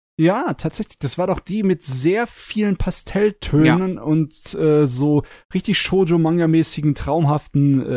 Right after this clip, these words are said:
Speaker 1: äh, Szenen und
Speaker 2: Ja.
Speaker 1: Atmosphäre, ne? Das hier sieht weitaus, äh, mehr nach, ja, wirklich üblicher Handwerkskunst aus. Also so recht simpel.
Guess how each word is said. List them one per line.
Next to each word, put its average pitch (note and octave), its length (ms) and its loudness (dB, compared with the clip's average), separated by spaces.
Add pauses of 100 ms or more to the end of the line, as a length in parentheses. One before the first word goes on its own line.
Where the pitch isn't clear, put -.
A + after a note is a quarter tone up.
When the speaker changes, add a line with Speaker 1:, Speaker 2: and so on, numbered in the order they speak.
(420)
Speaker 1:
äh, - 20 -10
Szenen C#3 480 0
und D3+ 180 -8
Speaker 2:
Ja. - 60 -8
Speaker 1:
Atmosphäre, B2 560 -2
ne? C3+ 200 -6 (680)
Das - 160 -2
hier A#3 200 -2
sieht E3+ 300 -2
weitaus, F3+ 840 -4 (140)
äh, D#3+ 200 0
mehr D3+ 480 2
nach, C3+ 440 -2 (840)
ja, C3 460 -2
wirklich D#3+ 280 -6
üblicher D3 380 -2
Handwerkskunst B2+ 800 -2
aus. C3 200 -6
Also B2+ 220 -4
so B2+ 340 -4 (140)
recht C3+ 480 -10
simpel. B2+ 840 -2